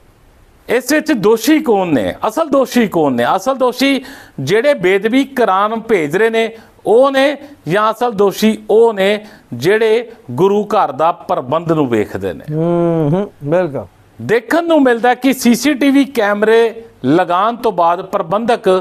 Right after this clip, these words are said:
Speaker 1: ਗਹਿਰੀ ਨੀਂਦ ਵਿੱਚ ਸੋ ਜਾਂਦੇ ਨੇ। ਇਹ ਸੋਚਦੇ ਨੇ ਕਿ ਅਗਰ ਗੁਰੂ ਘਰ ਦੀ ਕੋਈ ਵੀ ਬੇਅਦਬੀ ਕਰਨ ਆਏਗਾ ਜਾਂ ਗੁਰੂ ਘਰ ਵਿੱਚ ਕੋਈ ਗਲਤ ਕੰਮ ਹੋਏਗਾ ਤੇ ਉਹਦੀ ਰਿਕਾਰਡਿੰਗ ਤੇ ਆਪੇ ਹੋ ਹੀ ਜਾਣੀ ਹੈ, ਸਾਨੂੰ
Speaker 2: ਹੂੰ।
Speaker 1: ਪਹਿਰੇਦਾਰਾਂ ਦੀ ਲੋੜ ਹੀ ਨਹੀਂ।
Speaker 2: ਲੋੜ ਹੀ ਨਹੀਂ।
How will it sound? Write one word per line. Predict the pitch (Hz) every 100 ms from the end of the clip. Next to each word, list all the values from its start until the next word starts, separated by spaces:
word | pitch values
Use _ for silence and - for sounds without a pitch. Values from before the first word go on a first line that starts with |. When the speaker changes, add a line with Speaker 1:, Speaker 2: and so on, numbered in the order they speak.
| 185 - - - 117
Speaker 1:
ਗਹਿਰੀ | 175 220 262
ਨੀਂਦ | 202 185 220
ਵਿੱਚ | 220 196 202
ਸੋ | 185 170
ਜਾਂਦੇ | 170 180 190
ਨੇ। | 202
ਇਹ | 185 208 247
ਸੋਚਦੇ | 247 196 190 185
ਨੇ | 185 190 202 - - -
ਕਿ | 196 196
ਅਗਰ | 233 220
ਗੁਰੂ | 180 202 214
ਘਰ | 214 170
ਦੀ | 151 175
ਕੋਈ | 185 190
ਵੀ | 226
ਬੇਅਦਬੀ | 175 160 156 180
ਕਰਨ | 208 185 170 160
ਆਏਗਾ | 143 139 156
ਜਾਂ | 170
ਗੁਰੂ | 147 147 175 175
ਘਰ | 180 143
ਵਿੱਚ | 156 151
ਕੋਈ | 160 139
ਗਲਤ | 139 208 208
ਕੰਮ | 180 165
ਹੋਏਗਾ | 135 139 143 139 151 - - - - - _
ਤੇ | 170
ਉਹਦੀ | 165 185 202 220
ਰਿਕਾਰਡਿੰਗ | 202 185 170 180 190 190
ਤੇ | 180 185
ਆਪੇ | 165 175
ਹੋ | 156 135 156
ਹੀ | 185
ਜਾਣੀ | 175 160 160
ਹੈ, | 165 165 - -
ਸਾਨੂੰ | 151 175 160 185
Speaker 2:
ਹੂੰ। | 131
Speaker 1:
ਪਹਿਰੇਦਾਰਾਂ | 180 185 185 156 147 143
ਦੀ | 160
ਲੋੜ | 160 123 113
ਹੀ | 101
ਨਹੀਂ। | 82 - - - -
Speaker 2:
ਲੋੜ | 135 135 123 117
ਹੀ |
ਨਹੀਂ। | 107 98